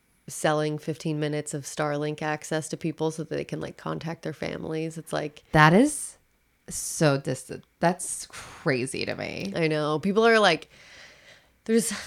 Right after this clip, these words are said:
Speaker 1: a lot of people are talking shit about it on TikTok, and it's like, uh, I don't know. I feel so many, I feel a lot of different
Speaker 2: Same.
Speaker 1: ways where it's like, I've been to Burning Man once. I didn't fit, I didn't feel very drawn to that culture. I have a lot of critiques of it.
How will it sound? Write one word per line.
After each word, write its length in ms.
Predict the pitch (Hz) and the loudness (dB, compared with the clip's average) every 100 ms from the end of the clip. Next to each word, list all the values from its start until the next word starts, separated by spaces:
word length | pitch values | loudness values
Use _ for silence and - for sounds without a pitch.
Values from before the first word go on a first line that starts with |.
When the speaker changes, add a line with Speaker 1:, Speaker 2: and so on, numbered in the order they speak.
| - 220 | -10 -2
Speaker 1:
a 60 | 233 | 6
lot 180 | 226 | 6
of 60 | 233 | 6
people 180 | 240 220 | 4 4
are 60 | |
talking 260 | 202 196 185 | 6 4 2
shit 160 | 175 160 | 2 4
about 220 | 156 156 | 4 4
it 80 | 156 | 4
on 340 | 156 151 151 | 2 -2 -6
TikTok, 580 | - 165 - 156 156 156 | -2 -2 0 0 0 -2
and 120 | 156 | 0
it's 240 | 156 - 170 | 0 -2 0
like, 340 | 151 151 - - | 0 0 -6 -10
uh, 240 | 185 170 170 | -8 -6 -6
I 140 | 196 196 | 2 4
don't 200 | 175 160 | 4 2
know. 420 | 156 156 151 151 | 2 2 2 2
I 160 | - 175 | 4 4
feel 180 | 196 214 | 4 0
so 600 | - 170 175 170 160 151 | 4 4 4 4 2 0
many, 320 | 156 151 156 | 0 -2 -2
I 100 | - 147 | 0 4
feel 220 | 202 185 | 8 8
a 40 | |
lot 240 | 170 156 156 | 8 4 4
of 60 | |
different 300 | 156 160 156 | 0 -2 -2
Speaker 2:
Same. 40 | 151 147 | 2 6
Speaker 1:
ways 560 | 151 147 143 147 139 | 6 6 4 0 0
where 120 | 170 165 | 2 4
it's 160 | 160 | 4
like, 260 | 170 160 - - - - - _ _ | 4 4 0 -20 -20 -20 -20 _ _
I've 120 | 185 | 4
been 120 | 214 254 | 6 6
to 60 | |
Burning 200 | 220 208 | 6 4
Man 180 | 196 180 | 4 4
once. 400 | 165 160 156 - - | 4 4 2 -6 -6
I 200 | 175 165 | 0 2
didn't 360 | 175 180 175 160 | 2 2 -2 0
fit, 220 | 175 - - | 0 0 6
I 200 | 175 175 | 6 8
didn't 160 | 196 | 4
feel 340 | - 190 180 175 | 4 6 6 6
very 280 | 175 165 165 | 4 4 2
drawn 300 | 165 160 156 | 0 0 0
to 80 | 156 | -2
that 180 | 151 | -4
culture. 300 | - 185 - | 2 0 4
I 80 | 170 | 2
have 100 | 160 | 4
a 20 | 156 | 2
lot 120 | 156 | -2
of 80 | 151 | -4
critiques 500 | 165 156 170 151 - | -8 -4 -4 -2 -2
of 140 | 151 | 0
it. 300 | 156 151 - | 0 0 -4